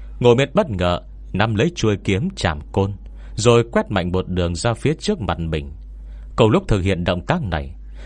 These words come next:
trước mặt nam nhân tóc bạc vang lên một tiếng rên rỉ. Sau đó, máu tươi từ đâu văng ra giữa không khí. Yêu Vương lập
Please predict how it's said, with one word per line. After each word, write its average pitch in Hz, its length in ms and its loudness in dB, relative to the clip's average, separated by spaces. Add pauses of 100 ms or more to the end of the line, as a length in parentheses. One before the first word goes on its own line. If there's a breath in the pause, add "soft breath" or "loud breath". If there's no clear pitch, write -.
trước 196 180 4
mặt 101 140 2
nam 101 220 0
nhân 101 180 0
tóc - 260 -2
bạc 85 220 0
vang 98 240 0
lên 95 260 0
một 98 200 0
tiếng 151 200 2
rên 135 260 0
rỉ. 78 280 -4 (360)
Sau - 280 0
đó, 87 300 -2 (400 loud breath)
máu 127 220 6
tươi 101 320 4
từ 95 120 2
đâu 98 200 2
văng 98 220 0
ra 92 240 0
giữa 87 180 0
không 95 260 -2
khí. 98 300 -2 (720 soft breath)
Yêu 117 140 6
Vương 104 220 2
lập 87 140 0